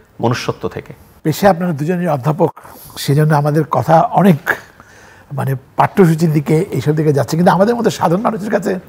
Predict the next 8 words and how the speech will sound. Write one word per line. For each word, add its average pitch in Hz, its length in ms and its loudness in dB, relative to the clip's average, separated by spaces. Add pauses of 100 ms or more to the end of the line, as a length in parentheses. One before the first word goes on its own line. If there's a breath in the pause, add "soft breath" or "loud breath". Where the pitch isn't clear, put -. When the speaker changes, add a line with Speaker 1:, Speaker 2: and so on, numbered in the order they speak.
(460 loud breath)
Speaker 2:
রবীন্দ্রনাথ 170 360 6
একটা 160 140 2
বড় 165 120 4
পরিচয়, 160 500 2 (140)
রবীন্দ্রসঙ্গীত। 131 600 -4 (1300 soft breath)
এবং 156 320 0 (180)
রবীন্দ্রনাথ 147 360 0
বলেছেন 156 380 0